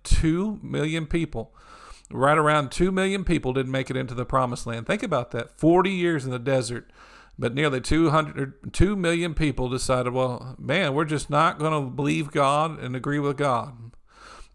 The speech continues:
Amen. And so it's easy to side with all the people out there, 'cause most of the people in the world are gonna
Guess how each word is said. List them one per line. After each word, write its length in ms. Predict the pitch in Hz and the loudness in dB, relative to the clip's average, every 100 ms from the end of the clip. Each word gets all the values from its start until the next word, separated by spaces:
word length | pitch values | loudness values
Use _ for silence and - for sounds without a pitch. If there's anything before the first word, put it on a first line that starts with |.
| - | -2
Amen. 580 | 135 180 196 156 190 170 | 2 2 2 0 -2 -4
And 120 | 139 | 0
so 220 | 190 185 | 4 4
it's 220 | 185 160 | 4 2
easy 300 | 196 254 196 | 2 2 2
to 80 | 156 | 0
side 440 | 143 - 143 180 175 | 0 4 6 6 4
with 100 | 160 | 4
all 180 | 170 | 6
the 100 | 180 | 4
people 420 | 180 175 180 160 151 | 2 0 0 2 2
out 200 | 151 151 | 2 2
there, 160 | 175 | -2
'cause 260 | 180 143 131 - | 0 -2 -2 -8
most 300 | 120 131 190 | -2 0 2
of 60 | - | 0
the 60 | 143 | -2
people 320 | 156 151 160 | 0 0 0
in 60 | 143 | -2
the 60 | |
world 380 | 123 135 151 180 | -2 0 0 0
are 60 | 127 | -4
gonna 240 | 131 123 | -6 -10